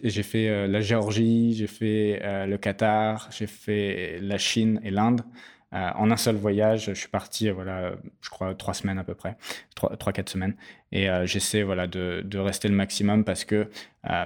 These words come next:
tu peux pas faire grossir un business, euh, si tu, si t'es tout le temps à faire des sauts de sauterelles. Euh, ça, c'est bon pour, euh, les Instagrammeurs qui font des photos, et cetera. Mais, euh,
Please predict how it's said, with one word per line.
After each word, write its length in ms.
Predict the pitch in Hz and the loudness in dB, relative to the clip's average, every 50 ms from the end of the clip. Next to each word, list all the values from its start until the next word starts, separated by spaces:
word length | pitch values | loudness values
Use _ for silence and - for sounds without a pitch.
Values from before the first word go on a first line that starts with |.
| 110 104 - | -4 -6 -6
tu 100 | - - | -2 -2
peux 80 | 117 | 0
pas 140 | 101 113 104 | 2 2 2
faire 180 | - - 101 95 | 2 2 0 0
grossir 320 | 90 92 90 - - 98 | 0 -2 -2 -2 -2 0
un 80 | 95 92 | 0 0
business, 480 | 90 92 90 98 98 95 98 - - | 0 2 2 2 2 2 0 0 -2
euh, 80 | 90 90 | -2 -2
si 160 | - - 101 | -2 -4 -4
tu, 220 | - - 92 90 | -4 -4 -4 -4
si 160 | 87 - - - | -4 -6 -4 -4
t'es 100 | 98 92 | -4 -4
tout 160 | - - 98 | -2 -4 -4
le 60 | 95 | 0
temps 300 | - 98 98 95 92 87 | 2 2 4 4 2 2
à 40 | 87 | 0
faire 160 | - - 92 | 0 -2 -2
des 100 | 90 92 | -2 -2
sauts 140 | - - 87 | -2 -4 -4
de 60 | - | -4
sauterelles. 400 | - 85 - - 95 95 95 90 | -4 -4 -2 0 0 2 2 0
Euh, 180 | 85 87 80 - - - | 0 -2 -2 -4 -6 -6
ça, 240 | - - - 104 92 | -4 -2 0 0 0
c'est 180 | - - 98 | 2 0 0
bon 240 | 92 90 101 98 101 | 0 2 4 4 4
pour, 280 | 101 - 95 87 92 90 | 2 0 -2 0 0 0
euh, 60 | 87 | 2
les 140 | 90 90 92 | 2 0 0
Instagrammeurs 680 | 90 - - - 98 95 98 92 92 95 98 95 - | 0 -2 0 0 -2 0 0 2 2 2 2 2 0
qui 140 | - - - | -4 -8 -4
font 160 | - - 95 | 0 0 2
des 100 | 92 92 | 2 0
photos, 500 | - - 92 - - 98 95 98 95 92 | 0 -2 -2 -2 0 0 0 0 0 -2
et 60 | 92 - | -2 -4
cetera. 380 | - - - - 95 98 101 101 | -4 -4 -2 0 2 4 4 4
Mais, 240 | 98 90 90 90 - - - - - - - - - - | 4 2 0 -4 -6 -8 -10 -10 -8 -8 -10 -12 -8 -4
euh, 180 | 107 95 90 | -2 -2 0